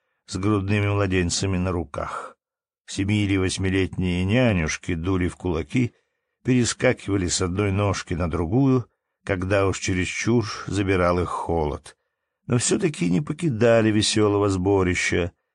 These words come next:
Некоторые из них, свернувшись комочком под отцовским кожухом, молча и неподвижно глядели на игравших.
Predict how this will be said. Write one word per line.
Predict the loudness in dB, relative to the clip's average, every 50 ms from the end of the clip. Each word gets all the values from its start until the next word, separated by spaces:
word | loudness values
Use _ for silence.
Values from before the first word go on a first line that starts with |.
| _ _ -4
Некоторые | -2 0 0 0 -2 -2 0 0 2 2 2
из | 0 0 2 2
них, | 2 2 2 0
свернувшись | -2 0 0 0 0 0 -2 -2 -2 -2 -4 -4 -4 -2
комочком | -2 -2 0 2 0 0 0 -2 -4 -4 -4 -4
под | -4 -4 -2 -2
отцовским | -2 -2 0 0 0 0 -2 -4 -6 -4 -4 -4 -4 -2
кожухом, | -2 0 0 2 2 0 -2 -2 -2 -2 -4 -4 -4 -8 _ _ _ _ _ _ _ _ _ _ _ -4
молча | 0 0 2 2 0 0 0 0
и | 0 0
неподвижно | 0 0 0 0 2 2 2 2 2 2 2 2 2
глядели | 2 2 2 2 2 2 2 2 2
на | 0 0 0 0 0
игравших. | 0 0 2 2 2 0 -2 -4 -8 -10 -10 -12 -14 -16 -18 -20